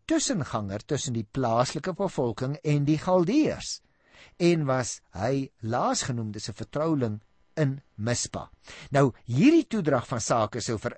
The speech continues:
Ismael in sy eie oë, waarskynlik 'n aanspraakmaker op die troon,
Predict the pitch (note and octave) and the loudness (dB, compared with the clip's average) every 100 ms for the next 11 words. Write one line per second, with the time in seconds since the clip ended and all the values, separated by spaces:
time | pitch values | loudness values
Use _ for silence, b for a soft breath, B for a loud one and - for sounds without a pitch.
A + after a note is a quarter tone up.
0 | C4+ - B2+ A2 A#2 A#2+ G#2 A#2 E3 G3 | -2 -2 -2 -2 -2 -6 -6 -6 -2 0
1 | B2+ F#3 F#3+ B2+ A2 G#2+ - D3 C3 - | 0 2 4 4 2 -2 -2 -4 -4 -4
2 | F2 C#3 G3 - B2+ G#2+ A2 G#2 F#2+ E2+ | -4 -2 -2 0 -2 0 -4 -2 -4 -6
3 | F#2+ F3+ A3+ C3+ E3 | -2 4 6 6 4